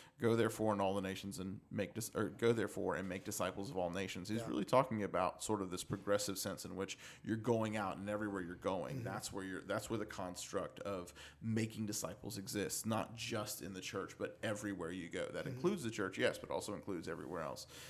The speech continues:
Speaker 1: You look at the great co-, uh, commandment, "Love the Lord your God with all your heart, soul, mind, and strength." And the second is like it, "Love your neighbor as yourself."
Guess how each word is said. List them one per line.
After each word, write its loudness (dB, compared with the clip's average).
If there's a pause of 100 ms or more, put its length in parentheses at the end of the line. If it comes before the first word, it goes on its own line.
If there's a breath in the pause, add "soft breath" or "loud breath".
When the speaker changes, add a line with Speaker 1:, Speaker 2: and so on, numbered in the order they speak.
(260 loud breath)
Speaker 1:
You 2
look 4
at 6
the 2
great 2
co-, 2
uh, 4
commandment, 2
"Love 2
the -4
Lord 2
your 0
God 4
with 2
all 4
your 0
heart, 4
soul, 2
mind, 2
and -4
strength." -2
And -4
the -4
second 0
is -4
like 2
it, -4
"Love 0
your -4
neighbor -2
as -6
yourself." 2